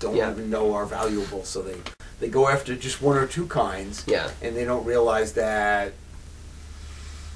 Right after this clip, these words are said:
Speaker 1: having a close group of friends and people to collab-, friends and neighbors and people you collaborate with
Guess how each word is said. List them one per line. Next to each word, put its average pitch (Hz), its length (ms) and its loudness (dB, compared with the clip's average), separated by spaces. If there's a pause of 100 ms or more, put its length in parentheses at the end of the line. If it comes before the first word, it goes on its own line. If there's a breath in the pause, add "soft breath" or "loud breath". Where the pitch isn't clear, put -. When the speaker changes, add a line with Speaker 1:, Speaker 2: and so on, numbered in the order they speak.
(320 loud breath)
Speaker 1:
having 147 440 8
a 120 560 12
close - 680 2
group 131 420 -2
of 107 260 4
friends 123 840 0
and 110 280 -2
people 113 360 0
to - 200 -6
collab-, - 360 2
friends 139 260 4
and 123 120 2
neighbors 117 380 0
and 107 220 -2
people 113 240 -4
you 107 120 -2
collaborate 113 580 4
with 104 300 0